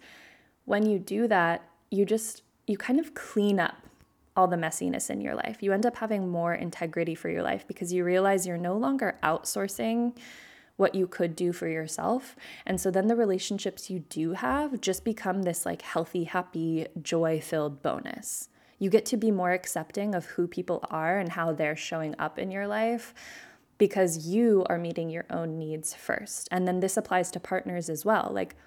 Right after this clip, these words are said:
yes, is it still gonna be amazing and beautiful when you have a partner someday and you feel like that person is your best friend?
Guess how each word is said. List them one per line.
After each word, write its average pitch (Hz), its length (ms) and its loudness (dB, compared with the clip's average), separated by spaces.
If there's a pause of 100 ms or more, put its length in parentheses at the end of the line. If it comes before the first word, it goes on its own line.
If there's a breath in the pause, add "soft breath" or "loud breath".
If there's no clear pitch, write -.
(280 soft breath)
yes, 226 500 4 (560)
is 190 160 4
it 190 160 2
still 202 300 4
gonna 196 160 0
be 185 120 2
amazing 185 460 0
and 170 100 -2
beautiful 185 540 0
when 175 480 -2
you 175 160 -2
have 175 180 -4
a 165 60 -4
partner 180 320 -2
someday 170 380 -4
and 165 80 -6
you 165 80 -8
feel 180 200 -2
like 170 140 0
that - 160 -2
person 170 320 -6
is 160 120 -6
your 165 80 -4
best 156 260 -6
friend? 160 320 -4